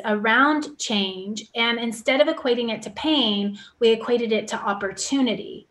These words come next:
Then what gets to happen from that place is something completely different.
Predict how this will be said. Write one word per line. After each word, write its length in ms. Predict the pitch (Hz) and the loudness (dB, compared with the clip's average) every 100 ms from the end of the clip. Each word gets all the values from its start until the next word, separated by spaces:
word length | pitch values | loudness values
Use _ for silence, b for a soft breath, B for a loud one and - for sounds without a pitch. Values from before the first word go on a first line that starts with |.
| b b b b - | b b b b -4
Then 540 | 247 247 240 233 240 240 | 2 4 4 2 -2 0
what 240 | 254 247 | 2 4
gets 160 | 226 - | 2 2
to 100 | 208 | -2
happen 460 | - 320 339 311 | 4 4 4 0
from 180 | 247 220 | 2 2
that 220 | 196 196 | 2 0
place 340 | 214 190 196 196 | 0 0 0 -4
is 180 | 208 | -6
something 320 | 208 220 214 202 | -4 -4 -4 -4
completely 440 | 202 202 190 185 | -4 -4 -6 -8
different. 560 | 180 190 - 147 - | -6 -6 -6 -14 -14